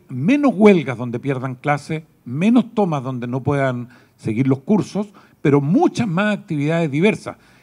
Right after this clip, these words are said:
Ellos están justamente buscando, reinventando, y en eso tengo plena confianza porque lo hicieron tan bien el año pasado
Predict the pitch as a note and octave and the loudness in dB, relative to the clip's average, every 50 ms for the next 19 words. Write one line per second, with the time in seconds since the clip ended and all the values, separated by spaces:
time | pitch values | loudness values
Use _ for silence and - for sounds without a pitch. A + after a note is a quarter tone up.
0 | _ - B2+ C#3+ E3+ D#3+ - - F#3+ F3 - G#3 G#3 - - G3+ F#3+ G3 G#3+ G#3+ | _ 0 2 4 4 4 4 0 0 0 0 -4 -6 -2 -2 0 0 2 0 0
1 | - - - G#3+ A3 A3 G3+ - - _ _ _ _ - - - - - E3+ F3 | -2 -2 -2 -2 0 -2 -4 -8 -16 _ _ _ _ 0 0 0 2 4 2 2
2 | F#3 G3 F#3 F#3 F3 - B2+ D3 D#3+ D#3+ D3+ C#3+ C3+ D3 C3+ C3 B2+ - - - | 2 2 0 0 -2 -2 0 0 0 0 0 0 0 0 0 -2 -2 2 2 2
3 | G#3 D#3 C3+ C3 C#3 C3 A#2 A#2 B2+ C#3+ F3+ E3+ - - F#3 F#3 D#3+ - - - | 2 2 0 0 -2 -2 -2 -2 -2 -2 -2 -2 -2 -2 -2 -2 -2 -4 -8 -20
4 | _ _ _ _ _ B2 C3 C3 C3 - - F#3 G3+ G#3+ G#3+ E3 F3+ D#3+ - - | _ _ _ _ _ -2 0 0 -2 0 0 0 0 0 0 -2 -4 -6 -4 -2
5 | F#3+ G#3 F3+ - - F#3+ D3 D3 C#3 - - C3+ A#2 A2+ A#2 A2+ - - E3+ E3 | -2 -2 -2 -4 -6 -6 -6 -6 -8 -6 -8 -8 -6 -6 -8 -8 -4 -2 -2 -2
6 | D3+ B2+ A#2 - - G3 F#3 F3 F3 F#3+ F#3+ F#3 F3 F3 E3+ D#3+ D#3+ C#3 C3+ C3 | -2 -6 -6 -4 -2 -2 0 0 -2 -2 -2 -2 -4 -6 -6 -6 -6 -6 -6 -8
7 | - - E3 F3 F#3 G3 G#3 | -6 -4 -4 -2 -2 -4 -6